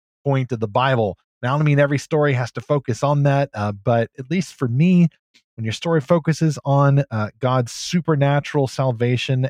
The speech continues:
and changes in human beings in the physical world, whether it's fantasy or sci-fi or paranormal or whatever, that's the kind of story I like.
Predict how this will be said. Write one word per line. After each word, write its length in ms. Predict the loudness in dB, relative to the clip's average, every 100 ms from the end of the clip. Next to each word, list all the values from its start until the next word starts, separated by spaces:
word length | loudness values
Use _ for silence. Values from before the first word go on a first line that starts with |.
| -2
and 380 | 0 0 -2 -6
changes 460 | -6 0 2 0 0
in 140 | -4
human 260 | -2 -2 -2
beings 340 | 0 0 -2
in 60 | -4
the 80 | -8
physical 480 | -6 -6 -6 -6 -4
world, 460 | 0 2 2 0 -4 _ _ _ _ -6
whether 200 | -2 -2
it's 140 | -2
fantasy 460 | -2 0 0 0 0
or 80 | 0
sci-fi 500 | 0 0 0 2 2
or 140 | 2
paranormal 600 | 0 0 0 2 2 2
or 120 | 2
whatever, 560 | 2 4 4 4 4 0 0
that's 280 | 0 0 -2
the 120 | -4
kind 240 | -2 -2
of 60 | -4
story 360 | -4 0 2
I 80 | 2
like. 540 | 0 0 -2 -4 -10